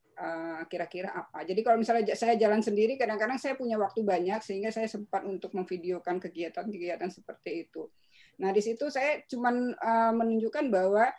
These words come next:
di dalam kita memotret, eh, objek tersebut, kita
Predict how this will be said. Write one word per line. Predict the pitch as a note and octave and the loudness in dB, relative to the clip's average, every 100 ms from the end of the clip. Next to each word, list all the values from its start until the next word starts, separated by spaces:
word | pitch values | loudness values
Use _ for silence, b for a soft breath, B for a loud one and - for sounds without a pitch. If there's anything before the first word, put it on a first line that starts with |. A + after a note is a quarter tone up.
| b _ | b _
di | G#3 | 2
dalam | A3 A#3+ C#4 | 6 6 2
kita | C#4 C4 | -4 -4
memotret, | A#3+ A3 G#3 G#3 G#3+ G3 - - | -2 0 -2 -2 -2 -4 -6 -6
eh, | F3+ F3+ F3+ F3 E3+ F3 - _ _ - | -2 0 2 0 -2 -6 -16 _ _ -8
objek | F3+ F3 G3 | -6 -4 -6
tersebut, | - F#3 F3 F#3 C4+ - | -6 -10 -10 -8 -8 -10
kita | - - | -10 -6